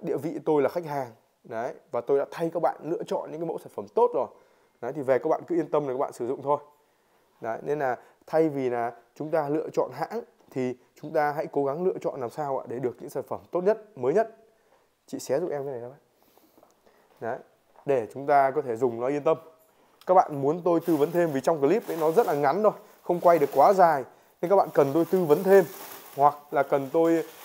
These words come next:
chọn máy thì các bạn hãy gọi điện trực tiếp vào tôi nhé. Thì tôi sẽ tư vấn thêm cho các bạn một cách rất là kỹ càng. Đấy, về các cái mẫu sản phẩm. Cho dù khách hàng ở tỉnh ấy mà không thể mua hàng của tôi được,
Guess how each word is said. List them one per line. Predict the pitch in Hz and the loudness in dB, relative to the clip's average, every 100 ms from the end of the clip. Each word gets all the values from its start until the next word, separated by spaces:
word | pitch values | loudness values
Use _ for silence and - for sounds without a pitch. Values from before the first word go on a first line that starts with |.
| - - | -8 2
chọn | 202 147 | 2 2
máy | 139 208 | 0 0
thì | 190 | 0
các | 165 | -2
bạn | 139 | -2
hãy | 185 | 2
gọi | 175 | 2
điện | 151 147 | 2 -2
trực | 143 | -4
tiếp | 220 | 0
vào | 202 | 2
tôi | 180 165 | 4 2
nhé. | 190 233 | 2 -2
Thì | 147 | -6
tôi | 143 160 | -2 -2
sẽ | 175 | -2
tư | 175 | -4
vấn | 147 170 | -2 -2
thêm | 175 160 | -4 -4
cho | 165 | -2
các | |
bạn | 170 - | -4 -6
một | 139 127 | -10 -8
cách | 175 | -6
rất | 214 | -4
là | 175 | -6
kỹ | 185 | -4
càng. | 170 147 120 - _ _ _ - | 2 2 0 -14 _ _ _ -6
Đấy, | 120 165 | -4 0
về | 160 | 0
các | 190 | 2
cái | 190 | 0
mẫu | 190 | 0
sản | 214 175 | -2 0
phẩm. | 127 107 117 - _ - | 0 -2 -6 -20 _ 0
Cho | 185 | 4
dù | 170 170 | 4 4
khách | 214 | 2
hàng | 185 143 | 2 2
ở | 127 | 2
tỉnh | 156 107 135 | 2 2 0
ấy | 208 | -4
mà | 151 | -4
không | - 185 | -2 -2
thể | 156 107 107 | -4 -6 -6
mua | 143 160 | -2 2
hàng | 151 127 | 2 2
của | |
tôi | 156 165 | 2 4
được, | 147 - | 4 2